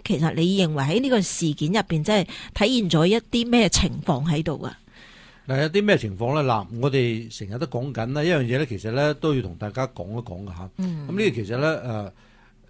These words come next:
Speaker 2: 呢一個，呃，波特呢，講緊話，佢呢咁嘅做法嘅話呢，其實就係中共政權鎮壓或者係壓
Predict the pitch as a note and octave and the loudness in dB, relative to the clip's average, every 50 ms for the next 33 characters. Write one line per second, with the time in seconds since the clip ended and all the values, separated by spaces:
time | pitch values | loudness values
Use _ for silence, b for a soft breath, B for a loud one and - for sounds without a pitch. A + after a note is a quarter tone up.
0 | - - - D3+ D3+ F3+ F3+ B2+ - C3 B2 B2 B2 B2 B2 - - - - - | -20 -16 -6 -2 0 0 0 0 0 0 0 0 0 -2 -4 -10 -20 -20 -20 -20
1 | - - - - C3 A#2 A2 - - F3 D#3+ D3 C#3 C3 A#2+ - C3 C#3 C3+ - | -20 -20 -14 -10 -8 -8 -8 0 4 6 6 6 6 4 0 -2 -2 -2 -2 -2
2 | G#2+ A2+ A#2 A2 A#2 B2 A#2+ G#2+ G2 F2+ - _ _ _ - - A#2 A#2+ C3 C3 | -4 -4 -4 -4 -4 -2 -2 -4 -4 -6 -10 _ _ _ -8 -4 -2 0 0 0
3 | E3+ D#3 D3 C#3 D3 D3+ C3 - A#2+ G#2+ - A2+ A2 G#2 G#2+ G#2+ A2 B2 B2 - | -2 -2 -2 -2 -2 -2 -2 -2 -4 -4 -4 -6 -6 -4 -4 -4 -4 -4 -6 -6
4 | F#2 F2 F#2+ F#2 - G#2+ G2 G#2 G2 F#2+ - - - - E3 E3 D3 C3+ A#2 A#2+ | -10 -12 -12 -10 -8 -8 -6 -6 -8 -10 -12 -16 -6 -4 -2 -2 -2 -4 -6 -8
5 | A2 G2+ - A#2 A2 G2+ - - F2 E2+ E2+ - - - - - - - - - | -8 -8 -8 -8 -8 -10 -10 -14 -16 -16 -18 -20 -20 -20 -20 -20 -20 -20 -20 -12
6 | - - A#2+ A2+ A#2 A#2+ A#2+ A#2+ A#2 A2 A2 A#2+ A#2+ B2 A2+ B2 D3 C3+ B2 A2+ | -8 -6 -4 -4 -4 -4 -4 -4 -4 -2 -2 -2 -4 -4 -6 -4 -2 0 0 0
7 | G#2+ F#2+ b b b b b b - - A2 A2+ A#2+ | 0 -4 b b b b b b -8 -4 -2 0 0